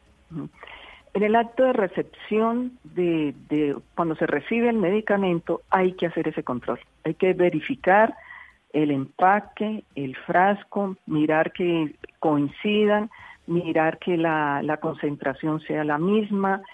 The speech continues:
hay que mirar el lote, el registro sanitario, la fecha de vencimiento. Es-, ese es el acto de recepción del medicamento. Cuando se recibe y entra a la droguería hay que verificar eso.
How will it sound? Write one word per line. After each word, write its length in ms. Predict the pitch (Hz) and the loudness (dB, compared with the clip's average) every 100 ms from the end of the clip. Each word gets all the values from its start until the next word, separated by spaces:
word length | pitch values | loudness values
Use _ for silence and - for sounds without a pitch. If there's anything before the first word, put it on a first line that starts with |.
| - - | -20 -4
hay 180 | 165 170 | -2 0
que 140 | 175 | 0
mirar 340 | 165 160 160 160 | 2 4 4 4
el 280 | 160 160 | 0 0
lote, 540 | 180 196 196 - 190 175 | 4 4 2 -2 -2 -2
el 60 | |
registro 480 | 151 143 156 156 165 | -2 -6 -6 -6 -6
sanitario, 880 | 160 151 143 - - 190 190 180 180 | -4 -2 -2 0 4 4 4 0 -2
la 120 | 160 | -2
fecha 300 | 147 151 - | -2 -4 -2
de 60 | 170 | -2
vencimiento. 580 | 151 143 151 202 202 190 | -2 -2 -2 -2 -4 -6
Es-, 220 | - - - | -8 -10 -10
ese 200 | 143 208 | -8 -8
es 100 | 214 | -6
el 120 | 202 | -4
acto 260 | 180 - | -4 -4
de 60 | 175 | -4
recepción 640 | 156 - 135 - 226 247 | -2 -4 -8 -2 0 2
del 100 | 208 | 2
medicamento. 500 | 156 135 127 131 127 - | -2 -4 -4 -6 -6 -2
Cuando 280 | 156 151 | 0 0
se 120 | 147 151 | -2 -4
recibe 560 | 143 139 226 240 254 | -4 -4 0 2 2
y 120 | 233 190 | 2 2
entra 240 | 202 185 | 0 -2
a 40 | |
la 100 | 160 | -2
droguería 400 | 135 135 143 180 | -2 -4 -2 -2
hay 80 | 202 | -2
que 140 | 185 175 | -2 -2
verificar 500 | 151 143 - 139 | -4 -8 -8 -6
eso. 100 | - | -6